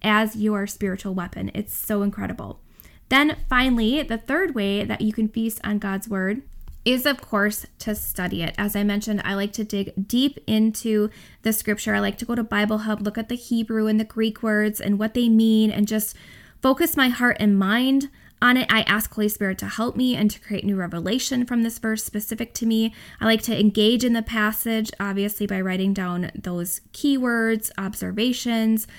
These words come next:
maybe flow 'em together in a different pattern,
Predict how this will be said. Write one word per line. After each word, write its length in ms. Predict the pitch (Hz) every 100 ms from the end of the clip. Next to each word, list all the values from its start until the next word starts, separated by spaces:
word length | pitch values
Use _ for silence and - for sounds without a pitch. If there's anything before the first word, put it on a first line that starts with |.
| - -
maybe 300 | 226 226 233
flow 380 | 214 220 220 233
'em 120 | 233
together 560 | 220 214 202 214 214 214
in 200 | 214 202
a 60 |
different 360 | 196 196 170 -
pattern, 640 | 247 262 240 240 233 233